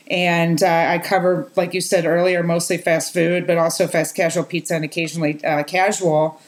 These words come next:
Uh, and because it's Forbes, because it's that platform, I, I report more about bigger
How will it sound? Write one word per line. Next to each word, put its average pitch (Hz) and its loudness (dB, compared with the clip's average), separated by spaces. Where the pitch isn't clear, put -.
Uh, 185 4
and 214 4
because 220 4
it's 202 0
Forbes, 180 2
because 180 -4
it's - -8
that 170 -2
platform, 175 -2
I, 175 -4
I 185 -2
report 185 0
more 190 -2
about 180 -2
bigger 170 -2